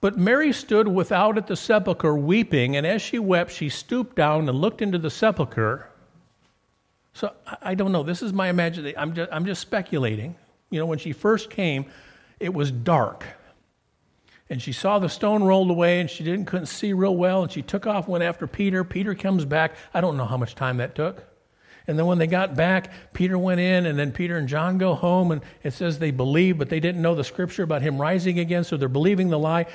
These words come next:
Mary Magdalene is still there, and she, she walks in. This time, I'm suspecting it's probably a little more light.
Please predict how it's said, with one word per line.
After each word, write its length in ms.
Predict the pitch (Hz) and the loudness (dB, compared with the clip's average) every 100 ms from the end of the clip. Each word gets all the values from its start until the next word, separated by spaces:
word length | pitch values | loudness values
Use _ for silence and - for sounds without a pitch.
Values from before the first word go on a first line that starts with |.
| - 156 | -8 0
Mary 260 | 175 226 | 2 2
Magdalene 480 | 147 170 190 185 160 | 2 0 0 0 0
is 60 | 131 | -2
still 200 | 185 185 | -2 2
there, 200 | 180 180 - - | 2 0 -8 -8
and 100 | 139 | -6
she, 200 | 151 - 120 | -6 -8 -12
she 160 | - | -10
walks 360 | 139 139 135 - | -6 -6 -6 -6
in. 160 | 226 143 | -6 -4
This 120 | 165 | -4
time, 280 | 233 170 139 - | -2 -2 -4 -10
I'm 220 | 131 110 | -8 -8
suspecting 640 | - 127 - 190 233 339 | -10 -12 -8 -8 -6 -4
it's 120 | 269 - | -4 -4
probably 240 | 131 135 | -4 -2
a 40 | |
little 180 | 143 151 | -2 -2
more 140 | 151 147 | -2 -4
light. 340 | 233 196 | -6 -8